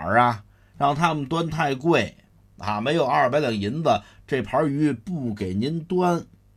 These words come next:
我呢，为省这钱，呃，自个儿给端上来了。”慈禧一听：“啊，还有这事儿呢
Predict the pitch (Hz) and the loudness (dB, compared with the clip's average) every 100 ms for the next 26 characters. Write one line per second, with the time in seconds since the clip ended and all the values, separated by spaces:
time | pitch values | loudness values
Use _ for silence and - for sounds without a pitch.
0 | _ _ - 107 101 107 127 123 - _ | _ _ -8 -2 0 4 4 2 -6 _
1 | _ - 135 113 113 98 117 107 117 110 | _ -4 0 0 0 0 -2 -2 -2 0
2 | 135 120 - 165 117 87 - 165 120 120 | -2 -6 -8 -10 -10 -12 -2 -2 2 2
3 | 139 123 98 120 110 107 101 87 82 - | 2 -2 0 0 2 0 -2 -4 -6 -12
4 | _ _ _ - - - - 160 233 185 | _ _ _ -20 -20 -14 -6 0 4 4
5 | 113 95 143 - 107 98 156 240 202 - | 2 2 2 4 6 8 8 6 4 -2
6 | _ _ _ - 202 254 147 - 285 143 | _ _ _ 0 2 4 2 0 0 0
7 | - 165 123 110 101 | 2 0 2 0 -2